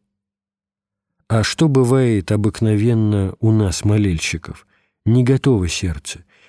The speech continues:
Язык молится, а сердце далече от Бога, часто занято какими-нибудь суетными предметами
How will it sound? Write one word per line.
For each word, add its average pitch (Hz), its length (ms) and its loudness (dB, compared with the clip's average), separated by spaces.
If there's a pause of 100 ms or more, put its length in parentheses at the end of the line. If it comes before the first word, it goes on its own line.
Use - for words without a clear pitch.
(140)
Язык 101 520 0
молится, 107 640 0 (240)
а 104 120 0
сердце 147 520 0
далече 131 520 0
от 101 100 -2
Бога, 87 440 -4 (320)
часто 117 420 0
занято 113 500 0
какими-нибудь 104 680 -2
суетными 98 640 0
предметами 98 880 -2